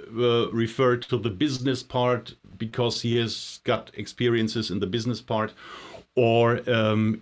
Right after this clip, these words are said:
in the private part. And, um, I, the next thing I said, um, maybe as a child, maybe as a grown-up or as a mature personality. So there is also a wide range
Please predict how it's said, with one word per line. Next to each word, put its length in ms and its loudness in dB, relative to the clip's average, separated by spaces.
in 500 2
the 120 -2
private 500 0
part. 340 -6
And, 540 2
um, 380 4
I, 180 0
the 320 0
next 600 -4
thing 480 0
I 120 0
said, 380 -2
um, 400 -4
maybe 840 2
as 140 2
a 80 0
child, 720 -2
maybe 680 2
as 220 2
a 60 2
grown-up 680 0
or 260 4
as 200 2
a 200 2
mature 520 2
personality. 920 -2
So 320 2
there 220 2
is 160 0
also 680 -2
a 260 -2
wide 460 0
range 840 0